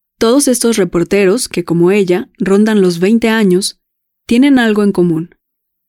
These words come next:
No han conocido otro sistema de gobierno distinto al chavismo. Al empezar en la primera cohorte de comunicación en Mérida, recuerda Alejandro Herrera,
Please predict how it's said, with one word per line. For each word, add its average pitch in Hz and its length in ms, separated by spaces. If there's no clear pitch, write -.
No 208 160
han 247 100
conocido 214 640
otro 214 280
sistema 208 440
de 180 100
gobierno 214 680
distinto 220 680
al 202 140
chavismo. 170 560
Al 196 180
empezar 196 380
en 277 120
la 220 100
primera 202 380
cohorte 202 420
de 190 120
comunicación 175 880
en 180 220
Mérida, 196 500
recuerda 196 640
Alejandro 175 460
Herrera, 175 440